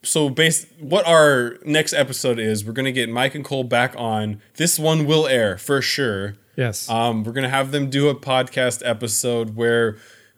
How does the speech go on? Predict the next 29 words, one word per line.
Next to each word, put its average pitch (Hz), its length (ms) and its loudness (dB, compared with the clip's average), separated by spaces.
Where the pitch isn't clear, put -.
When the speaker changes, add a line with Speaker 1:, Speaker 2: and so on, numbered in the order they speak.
Speaker 1:
we, 160 800 -2
I've 131 180 0
created 151 560 2
a 120 100 -2
br-, 110 200 -10
a 117 80 -2
sh-, - 380 -2
a 117 80 0
small 147 360 2
bracket, 120 800 0
like 113 160 -4
a 107 40 -8
tournament 123 560 -4
style 120 360 0
bracket 110 720 -2
of 107 260 0
Cartoon 131 540 -2
Network 160 720 -4
cartoons 120 920 -2
and 107 560 -2
Nick-, 135 480 -4
Nickelodeon 127 560 0
Nicktoons. 104 420 -6
So - 120 -8
these 131 220 0
are 135 120 -2
all 135 600 4
more 139 160 6
or 233 60 8